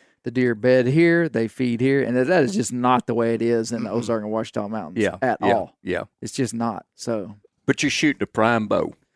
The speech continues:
Speaker 1: Yeah, shooting a prime, a prime
Speaker 2: What kind of
Speaker 1: Nexus
Speaker 2: broadhead?
Speaker 1: six. I'm shooting, uh, G five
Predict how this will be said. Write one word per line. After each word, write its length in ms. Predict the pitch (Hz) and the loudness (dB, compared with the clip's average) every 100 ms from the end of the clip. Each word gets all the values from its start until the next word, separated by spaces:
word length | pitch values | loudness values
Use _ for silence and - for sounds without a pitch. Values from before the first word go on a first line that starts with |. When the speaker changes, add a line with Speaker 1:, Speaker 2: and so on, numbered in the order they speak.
| _ _ - | _ _ 2
Speaker 1:
Yeah, 200 | 156 - | 2 2
shooting 280 | - 156 135 | 2 0 0
a 60 | |
prime, 460 | 113 143 151 151 139 | 0 4 4 2 -4
a 100 | 131 | -6
prime 440 | - - 143 147 143 | -4 0 2 4 4
Speaker 2:
What 100 | 139 | 4
kind 140 | 143 | 4
of 60 | 123 | 4
Speaker 1:
Nexus 140 | 139 | 4
Speaker 2:
broadhead? 260 | 127 120 117 | 4 4 4
Speaker 1:
six. 500 | 160 151 - - - _ _ _ - | 4 2 -2 -8 -10 _ _ _ 2
I'm 180 | 139 139 | 2 2
shooting, 560 | - 156 147 147 131 | 0 2 4 2 2
uh, 300 | 123 120 113 104 - _ _ | 2 2 0 -6 -16 _ _
G 240 | 110 120 156 | -6 -2 0
five 760 | - 143 143 143 139 120 - | 2 2 4 2 0 -6 -20